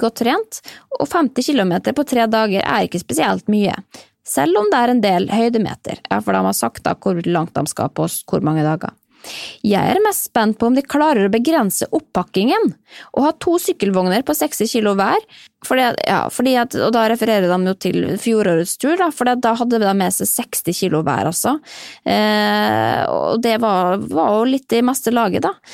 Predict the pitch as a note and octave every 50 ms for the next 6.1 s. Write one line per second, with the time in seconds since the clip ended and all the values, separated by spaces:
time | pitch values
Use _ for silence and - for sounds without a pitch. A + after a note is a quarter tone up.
0 | - - - - _ - B3 B3+ B3+ B3+ B3+ B3+ B3+ C4 C#4 - - C#4 C4 A#3+
1 | A#3 A#3 A#3+ B3 C4+ D4 D4+ - - D#4+ D#4 D#4 D#4 D#4+ - - E4+ E4 - -
2 | D#4 D4+ - - D#4 C#4+ - G#3 G3 F#3+ F#3+ F#3+ G3 - C4 - C#4 C4+ - -
3 | A#3+ A#3 - A#3+ G#3+ G3+ G3+ G3 G3+ A#3 E4 G#4 F#4+ - - - - - - -
4 | - _ - - B3 B3+ B3+ B3 C4 C#4+ E4 F4 F4+ E4+ C#4 - - - B3+ C4
5 | C#4 D4 D4+ C#4+ G#3 A#3 C#4+ - - - F3+ F#3+ - - A3 - - A#3+ C4+ G#4
6 | -